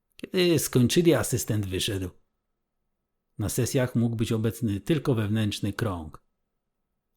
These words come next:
Antonio natychmiast wszedł w trans. Przez kilka chwil oddychał gwałtownie, potem oddech stał się powolny, miarowy.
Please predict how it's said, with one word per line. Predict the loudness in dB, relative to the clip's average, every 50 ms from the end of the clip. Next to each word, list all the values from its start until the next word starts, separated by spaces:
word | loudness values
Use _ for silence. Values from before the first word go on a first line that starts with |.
| _ -2
Antonio | -2 0 2 4 4 6 6 6 6 6 6
natychmiast | 6 4 4 4 2 0 2 2 -2 -4 -4 -4 -6
wszedł | -8 -4 -2 -2 -2 -2 -4 -4
w | -4 -4
trans. | -2 -2 -2 -2 -4 -6 -10 -12 -14 -20 _ _ _ _ _ _ _ _ _ _ _ _ _ _
Przez | -8 -8 -6 -4
kilka | -6 -6 -4 -2 -2 -2
chwil | -2 -4 -2 0 2 2 2 2
oddychał | 0 -2 -2 -2 -2 0 2 0 0
gwałtownie, | 0 0 0 0 -2 0 0 0 2 2 2 2 2 0
potem | -4 -6 -6 -6 -4 -4 -4
oddech | -6 -6 -6 -6 -6 -8 -6
stał | -4 -4 -4
się | -4 -6 -8 -6
powolny, | -4 -4 -2 -2 -2 -2 -2 -4 -8 -10
miarowy. | -8 -6 -4 -4 -2 -4 -4 -6 -10